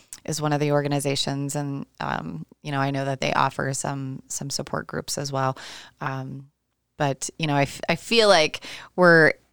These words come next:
at an age now where thing, everything's so, everything's done on,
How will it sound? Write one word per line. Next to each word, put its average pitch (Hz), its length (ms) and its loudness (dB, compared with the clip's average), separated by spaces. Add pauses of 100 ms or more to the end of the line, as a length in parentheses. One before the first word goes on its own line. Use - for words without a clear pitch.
(140)
at 202 100 4
an 196 80 6
age 180 380 0
now 208 320 8
where 156 560 8
thing, 160 340 2 (260)
everything's 165 440 2
so, 151 580 6 (420)
everything's 185 380 4
done 156 400 4
on, 147 500 2